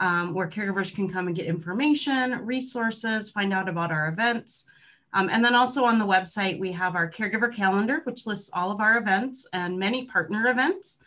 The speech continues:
that are available for caregivers to register. Um, we, everything we offer is free of charge. So, you know, if you want to register for an event, there's never a fee for that.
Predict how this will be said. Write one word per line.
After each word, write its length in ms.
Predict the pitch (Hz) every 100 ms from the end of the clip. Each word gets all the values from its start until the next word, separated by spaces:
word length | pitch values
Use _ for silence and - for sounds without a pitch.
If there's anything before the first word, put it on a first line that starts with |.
| - - -
that 100 | 208
are 80 | 202
available 480 | 196 190 196 196
for 120 | 202 196
caregivers 640 | 220 196 202 226 254 -
to 80 | 226
register. 640 | 214 202 220 233 240 262 - _ _
Um, 420 | 185 175 170 - -
we, 140 | 196
everything 360 | 170 240 233 214
we 120 | 196
offer 360 | 160 196 208 190
is 100 | 160
free 220 | - 185
of 140 | 165
charge. 520 | - 330 302 285 277 226
So, 160 | 220
you 160 | 190 180
know, 60 |
if 100 | 165
you 80 | 185
want 140 | 180 180
to 40 |
register 440 | 190 180 190 190
for 140 | 170 180
an 60 |
event, 300 | 180 196 196
there's 180 | 165 165
never 220 | 170 151
a 80 | 160
fee 320 | - 226 214
for 160 | 214 208
that. 380 | 185 175 170